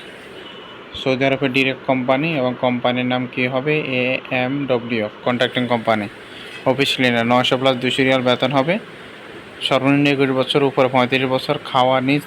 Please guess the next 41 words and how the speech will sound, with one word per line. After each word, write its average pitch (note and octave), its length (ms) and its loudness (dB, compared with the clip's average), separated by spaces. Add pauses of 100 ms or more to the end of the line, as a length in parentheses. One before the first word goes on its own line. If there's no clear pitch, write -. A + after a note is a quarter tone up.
(100)
থাকা, C3 300 0
আকামা C3+ 300 2
ইন্স্যুরেন্স C3 360 0
কোম্পানি C3 380 2
বহন A#2+ 240 2
করবে। G#2+ 300 -2 (600)
নয় C3 200 4
ঘন্টা C3+ 240 2
ডিউটি C3+ 400 2
প্লাস C3 300 2
দুই B2 220 -2
ঘন্টা B2+ 220 2
ওভারটাইম A#2+ 360 2
হবে। G#2+ 240 -2 (720)
এই B2+ 100 4
নাম্বারে B2+ 320 4
যোগাযোগ C#3 420 2
করুন, D3 160 2
অগ্রিম B2+ 280 2
কোনো C3 260 0
পেমেন্ট C3 360 2
নেই। F3+ 100 0 (760)
পাসপোর্ট, C3 480 0 (100)
ছবি, C3 260 2
এনআইডি B2 340 2
কার্ড D#3 300 2 (160)
এবং B2 300 2
দশ B2 160 4
হাজার B2+ 220 2
পাঁচশো B2+ 260 0
টাকা C3 160 4
মেডি-, B2+ 380 0
মেডিকেল C3+ 380 -2
ফি, D3 200 -2
ডাইরেক্ট C#3 380 2 (140)
কন্ট্যাক্ট B2+ 380 2
হলে C3 120 2
বিশ B2 240 -2
হাজার B2+ 220 2
টাকা C3 180 2
যাবে। C3+ 260 2